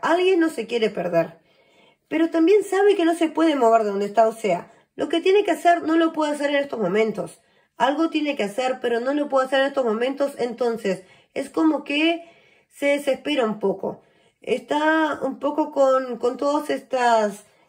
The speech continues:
espadas que no se puede mover, no sabe cuál es la salida a nivel amoroso. Está pensando mucho en cosas que le dijiste también a nivel amoroso. Eh, por eso cuando pase por todo ese evento, que es un, un proceso, un periodo,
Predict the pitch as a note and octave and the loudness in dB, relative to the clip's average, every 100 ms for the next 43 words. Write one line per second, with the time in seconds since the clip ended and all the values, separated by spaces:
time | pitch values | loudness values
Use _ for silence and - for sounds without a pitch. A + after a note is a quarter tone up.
0 | _ A#3 A#3 C#4 D4 C#4+ C#4 A#3+ B3 A#3+ | _ -6 -2 0 0 0 -2 0 0 2
1 | A#3+ A#3+ A3+ A3+ C4 C#4 C4 B3+ A#3+ A#3+ | 4 4 4 4 4 2 -2 2 0 2
2 | A#3 B3+ A3+ A3 G3+ A#3+ A#3+ A3+ G3 A3 | 0 0 -2 -2 -4 -2 0 2 2 2
3 | G3+ F#3+ G#3 G3+ E3+ - _ _ _ _ | 2 0 0 -2 -6 -8 _ _ _ _
4 | C4+ F4 E4+ F4 F4 E4+ D#4+ D#4+ D#4+ D4+ | 0 2 0 -2 0 2 2 0 -4 -4
5 | D#4 E4 C4+ A3+ G#3+ G#3+ B3 - F#3+ F3+ | -4 -4 0 0 0 -4 -10 -8 -8 -4
6 | G#3 G3+ G3 G3 G3+ F#3+ F#3 F#3 F3+ D#3+ | -2 0 0 0 0 0 0 -2 -4 -10
7 | - _ _ _ _ _ - G#3 A3+ A#3 | -10 _ _ _ _ _ -6 0 2 4
8 | A#3 A#3+ A3+ - _ _ _ C4+ D#4+ F#4 | 2 -2 -8 -16 _ _ _ -2 0 0
9 | - D#4+ D4 D4 D#4+ E4 B3 A#3 C#4 D4 | 2 2 2 0 0 0 -2 -2 0 -2
10 | D4 G#3 G#3+ C4 C#4 - A#3 G#3+ - _ | -2 0 2 2 0 0 0 0 -8 _
11 | _ _ _ _ B3+ B3 C4 C#4+ D4 C#4 | _ _ _ _ -2 0 0 -4 -6 -6
12 | B3+ B3 A#3 A3 - A#3+ A#3 G#3 A3 A3 | -6 -6 -6 -6 -8 -8 -8 -2 -2 0
13 | D4+ D#4 - A#3 A3+ G#3+ G#3+ D4 C#4+ A#3 | 0 0 0 -2 -2 0 0 2 4 4
14 | A#3 A#3 | 2 0